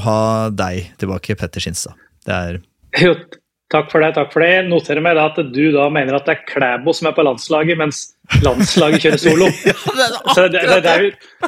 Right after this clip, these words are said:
Speaker 2: det er det vi skal prate om i dag.
Speaker 1: Ja, det er det. Det er der vi, det er derfor vi er samlet.
Speaker 3: <laughs>
Speaker 1: Eh, det er derfor vi er samlet.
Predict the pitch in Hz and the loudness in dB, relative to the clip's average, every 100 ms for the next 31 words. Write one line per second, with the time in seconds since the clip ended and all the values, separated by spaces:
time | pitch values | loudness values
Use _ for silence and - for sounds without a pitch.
0 | - 359 - - 196 185 185 185 220 196 | -6 -6 -6 -2 0 2 0 -2 -2 0
1 | 160 220 170 156 175 147 165 190 170 170 | 0 0 -2 0 0 -2 -2 0 2 4
2 | 156 160 196 - 254 240 247 165 160 156 | 4 2 0 -6 -8 -4 0 2 2 0
3 | 175 180 170 185 185 165 - 202 214 240 | 0 0 0 2 2 0 2 0 2 0
4 | 190 190 202 - - - 185 180 170 170 | 2 2 2 -2 -16 -12 -8 -2 0 2
5 | 180 175 160 165 160 185 139 151 165 | 4 2 2 0 2 0 2 2 0